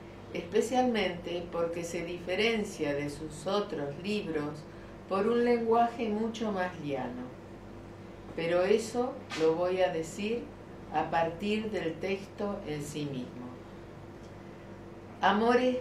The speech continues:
perdidos. El hombre recorre su camino con sus amores perdidos. Podríamos afirmar que es también sus amores perdidos. Sin ellos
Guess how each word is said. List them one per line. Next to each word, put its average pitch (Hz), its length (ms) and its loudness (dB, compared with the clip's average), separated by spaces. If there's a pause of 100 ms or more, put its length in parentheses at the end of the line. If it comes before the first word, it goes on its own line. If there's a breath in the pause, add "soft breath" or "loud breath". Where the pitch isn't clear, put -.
(140)
perdidos. 143 760 0 (1200)
El 233 200 8
hombre 196 600 8 (200)
recorre 240 680 6
su 214 220 -2
camino 220 640 2
con 185 180 2
sus 175 260 -6
amores 175 520 4
perdidos. 147 840 -2 (800 loud breath)
Podríamos 269 640 4
afirmar 208 720 4
que 190 160 0
es 190 80 -4
también 208 640 2
sus - 320 -8
amores 185 480 0
perdidos. 131 880 -6 (760)
Sin 180 300 -4
ellos 196 680 2